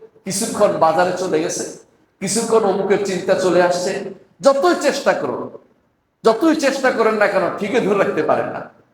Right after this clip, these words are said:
এই মন কেবল উলট, উলট পালট করে। কিছুক্ষণ ঠিক আছে, কষ্ট করে অর্থ দিয়ে খেয়াল করেছেন, আবার চলে গেছে আরেকদিকে। আমার ছোট্ট একটা বই আছে, সালাত জেনে বুঝে পড়ুন। আপনাদের অনেকের কাছে হয়তো আছে, এটা একটু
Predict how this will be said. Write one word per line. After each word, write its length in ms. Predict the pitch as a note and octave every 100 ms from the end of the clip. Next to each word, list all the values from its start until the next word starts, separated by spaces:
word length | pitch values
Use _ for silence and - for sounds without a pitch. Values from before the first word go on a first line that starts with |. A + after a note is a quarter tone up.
| _ _ F#3+
এই 240 | G3+ G3
মন 360 | G3 A#3+ C4 C4
কেবল 200 | A#3+ G#3+
উলট, 280 | G#3 G3+
উলট 340 | G#3 A#3+ B3+ A3
পালট 340 | G3 F#3 -
করে। 180 | D3+ A#2+ - - - _ _ _
কিছুক্ষণ 560 | B3 C4+ - C#4 C4+ B3+
ঠিক 140 | C4
আছে, 240 | B3+ - C4+ - - - _ A#3+
কষ্ট 340 | A#3+ B3 C#4
করে 240 | C4+ C4+
অর্থ 260 | C#4 A#3 C4
দিয়ে 200 | A3+ B3+
খেয়াল 240 | B3+ A#3+ A#3+
করেছেন, 300 | A#3 A3 G#3+ G#3
আবার 260 | G3+ G#3 -
চলে 220 | A3+ D#3
গেছে 220 | D3 D3+ B2
আরেকদিকে। 360 | B2+ - - - _ _ _ _ _ _ _
আমার 220 | D3+ G#3 G#3
ছোট্ট 200 | G#3+ G3+
একটা 240 | G3 G3
বই 260 | D3 F3+ F3
আছে, 460 | - - - - - - _
সালাত 400 | - E3 F#3 F3+
জেনে 260 | E3+ D#3 D3+
বুঝে 320 | C#3 D3+ E3 C#3
পড়ুন। 340 | C3+ C3+ C3
আপনাদের 320 | C#3+ E3+ E3 C#3+
অনেকের 360 | D3+ D#3 C#3
কাছে 260 | C#3+ - E3
হয়তো 240 | B2+ B2+
আছে, 360 | - - - - _ _ _ _
এটা 160 | F3 E3+
একটু 220 | E3